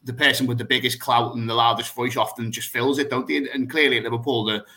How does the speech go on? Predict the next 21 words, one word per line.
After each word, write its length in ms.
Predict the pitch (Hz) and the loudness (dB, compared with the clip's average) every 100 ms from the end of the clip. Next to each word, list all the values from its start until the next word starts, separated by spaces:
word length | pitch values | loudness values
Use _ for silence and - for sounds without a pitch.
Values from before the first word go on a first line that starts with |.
| _ - | _ 0
the 80 | 131 | 4
man 180 | 131 | 6
you 120 | 131 123 | 6 2
go 160 | 120 | 0
to 140 | 120 127 | 0 0
when 180 | 120 | 2
you 80 | 117 | 2
want 100 | 117 | 0
a 60 | 107 | -2
decision 320 | 113 117 117 | -4 -4 -4
to 100 | 120 | -2
be 80 | 131 | 0
made 240 | 123 104 | 0 0
is, 160 | 101 - | -4 -8
is 180 | 117 117 | -8 -2
Jurgen 320 | 110 107 104 | -2 -2 -4
Klopp. 300 | 139 127 - | 0 0 0
But 220 | 120 - - - - _ _ | -4 -4 -14 -20 -20 _ _
I, 140 | 135 - | 0 2
I 80 | 147 | 0
think, 420 | 147 170 156 - | 0 -2 -4 -8